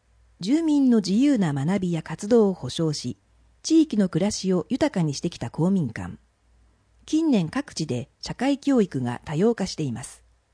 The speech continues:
その実情を学習し、私たちの今後の学びや施設のあり方について共に考えましょう。日時、十月八日土曜、午後二時から四時三十分。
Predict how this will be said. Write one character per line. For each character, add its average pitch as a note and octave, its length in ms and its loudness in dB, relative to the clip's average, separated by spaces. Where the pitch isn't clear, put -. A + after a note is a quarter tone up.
そ B3+ 160 -2
の D4 140 4
実 G#3 280 -6
情 B3+ 240 6
を F#3+ 60 2
学 - 220 -4
習 G3 240 2
し、 E3+ 300 -4
私 C#4 300 -2
た A3 120 -2
ち - 120 -4
の E3 120 0
今 B3 260 2
後 A3+ 80 2
の G#3+ 140 4
学 E3 240 0
び E3+ 160 -4
や D3 180 -4
施 - 160 -10
設 D#4+ 260 -2
の D#3 140 2
あ C3+ 60 -4
り G#3 80 -4
方 C4+ 200 -2
に G3+ 140 2
つ - 100 -6
い G3 120 2
て C#3 260 -4
共 F#3+ 200 2
に A#3+ 100 4
考 E3+ 280 -2
え E3+ 120 2
ま D#3 100 -4
し - 100 -4
ょ B2 200 -10
う。 A3+ 40 4
日 D4 200 0
時、 - 240 -6
十 D4 260 2
月 D4 240 0
八 A3 180 4
日 F#3 140 -4
土 D3+ 140 0
曜、 B2+ 300 -2
午 C#4+ 100 4
後 C4+ 120 6
二 A3 120 4
時 F#3+ 140 -4
か C3 100 -6
ら A#2+ 220 -6
四 C4+ 100 0
時 B3 100 -2
三 C#3 220 -4
十 C3+ 120 -8
分。 A2 260 -10